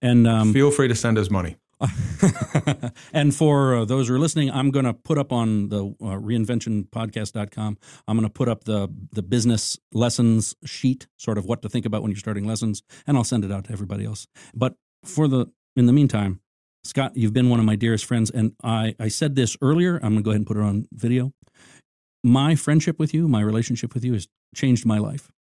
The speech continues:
Speaker 1: And the reason it's changed my life is because I didn't know anything about business when I first started this. I was a, I'm a theater person who does sword fighting. And I found myself,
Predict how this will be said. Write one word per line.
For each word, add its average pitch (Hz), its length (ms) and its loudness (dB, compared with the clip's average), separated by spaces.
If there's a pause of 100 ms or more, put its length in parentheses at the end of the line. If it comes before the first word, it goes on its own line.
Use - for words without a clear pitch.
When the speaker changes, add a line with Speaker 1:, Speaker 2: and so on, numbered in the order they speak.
(240)
Speaker 1:
And 110 160 4
the 110 60 2
reason 127 360 2
it's 131 180 -2
changed 143 320 0
my 139 120 0
life 139 300 -2
is 98 140 -4
because 104 340 -4 (220)
I 123 140 -2
didn't 143 140 6
know 117 140 4
anything 139 320 2
about 127 260 -2
business 120 520 -2 (600)
when 107 140 0
I 101 120 0
first - 540 -4
started 127 420 -2
this. 151 280 -4
I 110 80 0
was 101 140 0
a, 98 160 -6
I'm 98 160 -4
a 90 60 -10 (180)
theater 165 260 2
person 139 420 0
who 104 120 2
does 104 200 -2
sword 110 340 -2
fighting. - 360 -14 (360)
And 95 100 -8
I 95 80 -6
found 151 360 2
myself, 107 600 -2